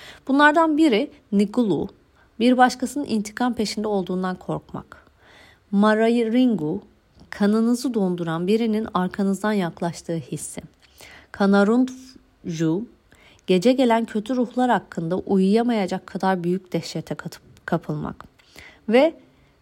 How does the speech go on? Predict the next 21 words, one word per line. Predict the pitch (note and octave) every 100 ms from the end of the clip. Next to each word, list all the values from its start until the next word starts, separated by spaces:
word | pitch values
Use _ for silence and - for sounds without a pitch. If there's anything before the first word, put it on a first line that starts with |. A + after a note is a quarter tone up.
| -
Niginyiwararingu, | G#3+ A3+ A3+ C#4+ D4 B3+ B3+ A3 A3+ A#3 A#3 A#3+ A#3+ A#3 - - A3+ A#3 A3+ G3+ D#3 D#3 D3 - _ _ _ _ _ _ -
ya, | F3+ A3 A3 A3 - -
e, | G3 G3 G3 G3
sizi | - G#3 A#3+ D#4 B3
bir | D#4+
anda | D4 G#3+ B3
yerinizden | A3 G3 G3 G#3+ G#3 C4
fırlatan | C#4 A#3+ F#3 E3 - D#3 G3+ - _ _
ve | G3+
sonra | - C#4 D#4
neden | C4 F#3+ F3+ A#3+ C#4+ C4
böyle | C4 B3+ -
alarma | G#3 A3 A#3 G#3+
geçtiğinizi | G3+ G3 - G3 G3 -
anlamak | - F#3+ F#3 G#3+ A3+
için | - G3+ -
etrafa | E3+ - G3 B3 G#3
bakmanıza | F#3+ - F3 F3
neden | A3 F#3 F3+ F#3
olan | E3 F#3 G#3+ - -
his. | C#3+ -